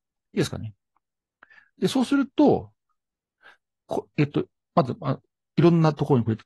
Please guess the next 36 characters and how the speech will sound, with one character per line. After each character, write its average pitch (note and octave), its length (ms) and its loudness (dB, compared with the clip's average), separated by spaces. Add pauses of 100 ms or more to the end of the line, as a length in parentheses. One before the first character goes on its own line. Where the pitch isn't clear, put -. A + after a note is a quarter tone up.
こ - 120 -4
の B2+ 40 2
式 - 180 -6
は G#2+ 100 -4
着 B2 180 -4
目 A#2+ 160 -2
し - 20 -14
た - 80 -6
い G#2+ 60 -4
ん - 20 -6
だ G2+ 40 -8
け G#2 60 -8
ど、 G#2 80 -8
だ A2+ 140 -8
け G#2 60 -6
ど、 G#2 40 -8
た B2+ 120 -8
だ A#2 80 -2
何、 C3 180 2
何 C3 160 0
か A2 80 -6
っ G#2+ 60 -10
て - 200 -14
い A2 60 -4
う A2+ 60 -8
と、 D#3 340 -2 (480)
え、 B2 80 -6
こ - 140 -2
れ A3 80 2
は F#3 100 2
で G#2 80 -4
す - 140 -8
ね、 G#2 260 -4 (340)
え A#2 180 -4
っ A2 40 -12
と、 - 140 -20